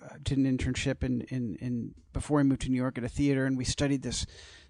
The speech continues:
this type of theater called Su-, the Suzuki method, which was very much about breath and body and, um, kind of, like, putting your body in these strenuous positions so you can really gauge where you hold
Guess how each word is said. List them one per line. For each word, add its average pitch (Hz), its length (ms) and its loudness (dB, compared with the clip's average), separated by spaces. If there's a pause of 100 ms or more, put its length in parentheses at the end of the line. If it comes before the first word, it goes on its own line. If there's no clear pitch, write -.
this 127 280 -4
type - 300 2
of 120 100 2
theater 139 280 2
called 120 240 -4
Su-, - 420 -2
the 139 100 -2
Suzuki 147 540 2
method, 170 400 0
which 135 200 -4
was 117 160 -4
very 131 380 -2 (400)
much 139 220 -4
about 127 300 -4
breath 135 400 2
and 123 180 -4
body 131 560 -2
and, 113 320 -8
um, 110 380 -8
kind 131 180 -2
of, 113 140 -8
like, 85 200 -12 (240)
putting 156 240 6
your 139 120 2
body 135 300 0
in 135 60 2
these 127 140 0
strenuous 139 500 4
positions 135 600 0
so 135 80 -4
you 127 80 -4
can 127 180 -8
really 135 320 -4
gauge 139 720 -2
where 139 340 0
you 135 180 0
hold 139 600 -4